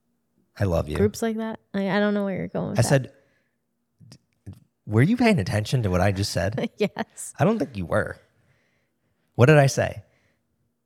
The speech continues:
Speaker 1: <laughs> Got her. I literally was saying, like, where does your story start with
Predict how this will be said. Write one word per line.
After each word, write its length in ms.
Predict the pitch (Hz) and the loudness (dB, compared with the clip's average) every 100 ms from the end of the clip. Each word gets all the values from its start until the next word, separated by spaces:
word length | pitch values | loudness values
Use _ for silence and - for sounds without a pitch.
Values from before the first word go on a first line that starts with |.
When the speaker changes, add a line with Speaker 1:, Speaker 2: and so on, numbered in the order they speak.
| _ _ _ 170 _ _ _ _ _ _ _ _ _ _ - | _ _ _ -20 _ _ _ _ _ _ _ _ _ _ -20
Speaker 1:
<laughs> 1400 | - - - - - - 139 - 202 - - 170 - - | -20 -8 -6 -6 -8 -8 -6 0 0 0 4 4 4 2
Got 340 | 123 135 147 | 6 8 8
her. 300 | 131 120 123 - - - _ _ - | 6 6 4 0 -14 -20 _ _ 2
I 80 | 147 | 2
literally 420 | 151 170 170 160 | 4 2 4 2
was 160 | 151 | 2
saying, 300 | - 147 131 | 0 0 0
like, 160 | 101 98 | 0 -2
where 260 | 101 107 143 | 2 4 4
does 140 | 139 | 4
your 100 | 135 | 0
story 320 | - 120 113 | 2 0 0
start 460 | 101 - 131 110 - | 0 2 4 2 0
with 360 | 98 95 - | -2 -2 -4